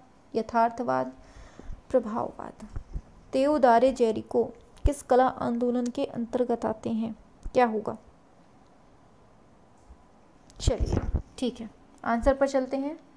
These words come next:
ऑप्शन बी, रोमांसवाद। ठीक है, चलिए नेक्स्ट, जैक्सन पोलाक किस देश के रहने वाले कलाकार थे? इंग्लैंड, अमेरिका, जर्मनी, फ्रांस।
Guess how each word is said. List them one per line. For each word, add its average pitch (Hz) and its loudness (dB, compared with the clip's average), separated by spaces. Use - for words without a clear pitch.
ऑप्शन 220 -4
बी, 254 -6
रोमांसवाद। 214 -6
ठीक 294 -6
है, 349 -2
चलिए 196 -6
नेक्स्ट, 262 -4
जैक्सन 254 -2
पोलाक 247 2
किस 320 4
देश 262 4
के 294 0
रहने 233 2
वाले 220 2
कलाकार 214 -2
थे? 220 -12
इंग्लैंड, 240 0
अमेरिका, 240 0
जर्मनी, 240 0
फ्रांस। - -6